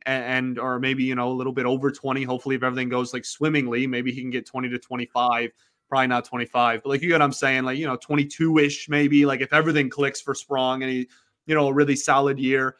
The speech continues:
I think then most people would be really happy with that. Veleno's obviously gotten off to a really good start this season. Um, but, uh, uh, uh, when it comes to depth scoring, when it comes to why we're, I'm having this conversation,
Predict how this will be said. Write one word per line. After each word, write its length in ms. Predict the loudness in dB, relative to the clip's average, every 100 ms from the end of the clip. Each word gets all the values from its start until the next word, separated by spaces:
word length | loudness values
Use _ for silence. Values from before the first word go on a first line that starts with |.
| _ _ -4
I 80 | -2
think 120 | 0
then 140 | 0
most 240 | 0 -2 -2
people 180 | -4
would 100 | -4
be 80 | -2
really 260 | -2 -2 0
happy 320 | 0 0 0
with 160 | -4 0
that. 340 | 2 2 -2 _ _ -6
Veleno's 500 | 0 2 4 2 4
obviously 400 | 2 2 -2 -4
gotten 220 | -4 -2
off 160 | -4 -4
to 80 | -6
a 20 |
really 200 | -4 -4
good 160 | -6 -4
start 300 | -2 -2 -4
this 180 | -8
season. 420 | -4 -6 -4 -8 -10 _ _ -4
Um, 400 | 0 0 -2 -6 0
but, 240 | 2 2 2
uh, 180 | 0 0 -4
uh, 120 | -4
uh, 80 | -6 -12 -10 -12 _ _
when 160 | -2 -2
it 80 |
comes 300 | 0 0 0
to 100 | -2
depth 260 | 2 2 2
scoring, 600 | 0 2 4 2 0 -8 _ _ _ _ _ _ _ _ -4
when 160 | 0
it 80 | 0
comes 260 | 0 -4 -4
to 140 | -8
why 320 | -4 2 2 2
we're, 180 | 0
I'm 180 | 0 -2
having 320 | 2 0 0
this 140 | -4 -4
conversation, 840 | -4 -4 -6 -6 -6 -4 -6